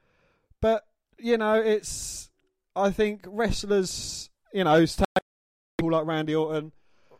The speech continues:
I think, you know, as much as everyone knows, I am a huge fan of Randy Orton's.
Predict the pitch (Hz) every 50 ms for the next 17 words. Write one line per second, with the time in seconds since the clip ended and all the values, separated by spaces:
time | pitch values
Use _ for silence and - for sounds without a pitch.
0 | _ _ _ _ - 175 - - 202 196 190 180 180 170 180 175 156 175 196 185
1 | 175 - - 170 170 151 - - - 190 170 165 156 165 160 160 156 151 151 151
2 | 151 147 135 160 156 147 143 139 135 135 - - 165 156 139 - - - 165 156
3 | 139 135 135 131 - 151 151 147 139 139 143 139 147 147 151 151 147 240